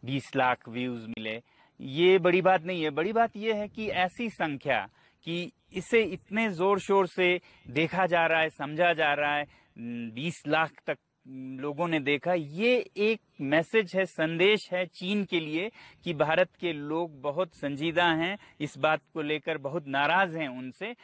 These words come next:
ऐसे ही जो मैसेज, अ, या संदेश था, उसके अनुसार बहुत युवाओं ने, आप देखेंगे कितनों ने लिखा है कि उन्होंने अपने चाइनीज ऐप्स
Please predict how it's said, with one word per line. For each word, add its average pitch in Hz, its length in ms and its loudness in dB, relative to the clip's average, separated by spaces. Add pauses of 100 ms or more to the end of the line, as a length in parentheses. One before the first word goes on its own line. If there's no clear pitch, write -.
(220)
ऐसे 160 280 0
ही 196 180 -2
जो 180 200 -2
मैसेज, 170 560 -6
अ, 165 360 4 (240)
या 147 120 0
संदेश 160 560 -2
था, 175 120 4
उसके 170 480 -2 (260)
अनुसार 170 560 0
बहुत 196 720 0
युवाओं 180 440 2
ने, 156 180 0
आप 147 180 0
देखेंगे 151 600 -4 (300)
कितनों 165 360 -2
ने 160 100 2
लिखा 143 380 0
है 143 160 0
कि 170 200 -8
उन्होंने 147 360 -4
अपने 151 360 -4 (480)
चाइनीज 151 560 0
ऐप्स - 480 -2